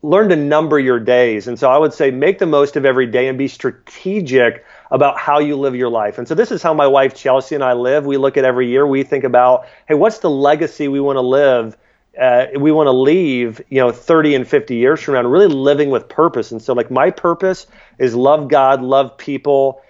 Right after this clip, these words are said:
and, and, and really help, uh, build leaders,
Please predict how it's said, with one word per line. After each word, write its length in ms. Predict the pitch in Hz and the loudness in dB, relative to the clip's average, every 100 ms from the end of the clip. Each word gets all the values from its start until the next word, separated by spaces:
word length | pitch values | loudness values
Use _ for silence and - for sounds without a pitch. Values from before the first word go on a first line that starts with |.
| _ | _
and, 340 | 131 127 127 131 131 | -6 -6 -6 -8 -6
and, 260 | 131 127 131 | -4 -4 -4
and 180 | 131 | 2
really 200 | 135 139 | 4 4
help, 400 | 127 135 131 127 - | 2 2 0 -2 -4
uh, 280 | 117 117 113 - | 0 0 -2 -4
build 240 | 110 139 123 | 0 0 0
leaders, 600 | 127 143 120 - - | -2 -4 -6 -12 -20